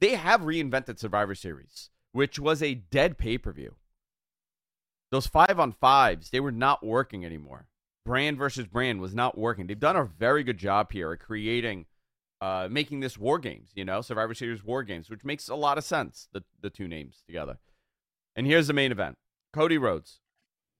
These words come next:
Sami Zayn, Jey Uso, World Heavyweight Champion Seth Rollins, and Randy Orton defeated Finn Balor, Damian Priest, Dominic Mysterio, J D McDonough, and Drew McIntyre. They teased that Randy wasn't there,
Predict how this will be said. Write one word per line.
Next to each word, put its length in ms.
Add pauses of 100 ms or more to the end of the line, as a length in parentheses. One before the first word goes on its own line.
(380)
Sami 320
Zayn, 300 (680)
Jey 220
Uso, 560 (300)
World 320
Heavyweight 380
Champion 420
Seth 280
Rollins, 600
and 200
Randy 320
Orton 400 (640)
defeated 380
Finn 240
Balor, 320
Damian 340
Priest, 300
Dominic 320
Mysterio, 440
J 200
D 100
McDonough, 560
and 180
Drew 280
McIntyre. 840 (1400)
They 140
teased 320
that 120
Randy 300
wasn't 480
there, 480